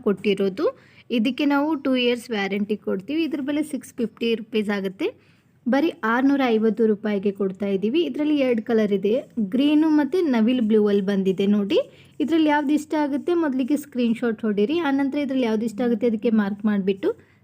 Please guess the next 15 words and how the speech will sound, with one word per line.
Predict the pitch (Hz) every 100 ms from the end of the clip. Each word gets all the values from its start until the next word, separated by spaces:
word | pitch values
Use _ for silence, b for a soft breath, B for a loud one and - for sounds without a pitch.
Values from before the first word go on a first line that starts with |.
| -
ಸ್ಕ್ರೀನ್ | - - 339 330
ಮೇಲೆ | 311 311
WhatsApp | 262 254 277 262
ನಂಬರ್ | 254 254 247
ಕೊಟ್ಟಿದ್ದೀನಿ | 247 262 247 240
ನೋಡಿ, | 262 349
ಅದಕ್ಕೆ | 233 220 233
ಕಳಿಸ್ಬಿಟ್ಟು | 226 220 214 233 269
ಆರ್ಡರ್ | 247 202 202
ಮಾಡಿ. | 208 196 208 440 B B B B -
Cash | 269 269 339
on | 320
delivery | 311 302 294 302 240
ಇರೋದಿಲ್ಲ | 233 226 233 226
ರೀ, | 254